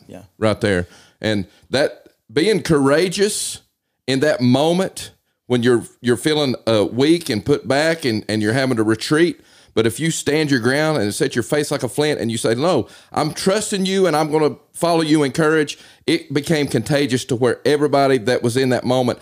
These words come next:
Speaker 2: followed him.
Speaker 1: Mm-hmm.
Speaker 2: And when
Speaker 1: Yeah.
Speaker 2: he obeyed the
Speaker 1: Yeah.
Speaker 2: Lord. Talk
Speaker 1: Yeah.
Speaker 2: about being contagious in the early church.
Speaker 1: So, you know, Paul messaged me last night and I don't know if I want to do this. And of course, I, I'll jump at the opportunity. I just love it. You know,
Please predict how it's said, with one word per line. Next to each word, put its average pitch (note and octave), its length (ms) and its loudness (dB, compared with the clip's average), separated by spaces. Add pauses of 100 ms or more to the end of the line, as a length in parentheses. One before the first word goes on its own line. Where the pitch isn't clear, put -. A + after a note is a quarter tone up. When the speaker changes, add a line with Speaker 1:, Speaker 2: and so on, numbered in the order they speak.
(180)
Speaker 2:
followed C3 460 0
him. F#2 320 0
Speaker 1:
Mm-hmm. A2 160 -16 (380)
Speaker 2:
And A2 140 -4 (240)
when B2 180 0
Speaker 1:
Yeah. C3+ 60 4
Speaker 2:
he B2 100 2
obeyed A#2 360 2
the G#2 80 2
Speaker 1:
Yeah. G#2 60 2
Speaker 2:
Lord. G2 300 2 (720)
Talk D#3 240 0
Speaker 1:
Yeah. E3 100 0
Speaker 2:
about - 180 -6 (120)
being C3 240 0
contagious A2+ 500 0
in G#2+ 80 0
the F2 60 0
early G2+ 200 0
church. G2 480 -2
Speaker 1:
So, B2 260 -8 (500)
you D3+ 80 -8
know, B2+ 60 -6
Paul D3 280 0
messaged B2 340 -6
me A#2 120 -4
last A2+ 240 -8
night C3 260 -4
and G#2 220 -10 (600)
I E3+ 60 -18
don't C#3 260 -6
know B2+ 80 -4
if A2 80 -8
I A2 40 -6
want A2 160 -6
to G2 60 -8
do C#3 200 0
this. A2 320 -4
And G#2 80 -10
of G2+ 80 -14
course, B2+ 320 -8
I, A2 140 -10 (200)
I'll C3+ 180 -2
jump A#2 280 -6
at G2+ 40 -10
the A#2 60 -4
opportunity. A#2+ 320 -6
I B2+ 60 -2
just A2+ 140 -8
love B2 220 0
it. - 120 -14
You A#2+ 120 -10
know, A#2+ 200 -8